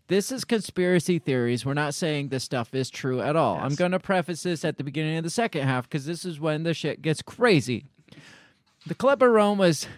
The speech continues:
Speaker 1: created by the Morgenthau Group. Its original purpose was to create a new world order. Like I said, it's probably more subtle than what we think.
Speaker 2: Yes.
Speaker 1: Uh, by the year two thousand, the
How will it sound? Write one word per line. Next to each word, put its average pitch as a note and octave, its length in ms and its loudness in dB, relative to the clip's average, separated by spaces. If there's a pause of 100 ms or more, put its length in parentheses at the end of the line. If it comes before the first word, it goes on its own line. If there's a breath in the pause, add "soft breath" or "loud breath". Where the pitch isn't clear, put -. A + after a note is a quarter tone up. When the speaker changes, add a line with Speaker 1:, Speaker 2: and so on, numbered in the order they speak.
(180)
Speaker 1:
created G#3 380 4
by F3 240 4
the G#3+ 120 0
Morgenthau C3+ 600 2
Group. C3 360 -2 (800)
Its F#3+ 220 -2
original F#3+ 340 0
purpose F3 440 0
was E3 160 -2
to - 80 -12
create D3 320 0
a E3 60 -2
new D#3+ 200 0
world F#3+ 240 0
order. B2 320 2
Like D#3+ 220 2
I E3 60 2
said, D#3 220 -2
it's - 80 -8
probably D3+ 320 2
more D#3+ 200 0
subtle C3 360 0
than B2 200 -4
what B2 160 -4
we C#3+ 100 -4
think. A2+ 420 -4 (100)
Speaker 2:
Yes. A2+ 360 -14 (160)
Speaker 1:
Uh, D3 240 4
by D#3+ 160 2
the D#3+ 100 -2
year F3+ 140 0
two - 180 -4
thousand, D#3 500 2 (120)
the D#3 100 -4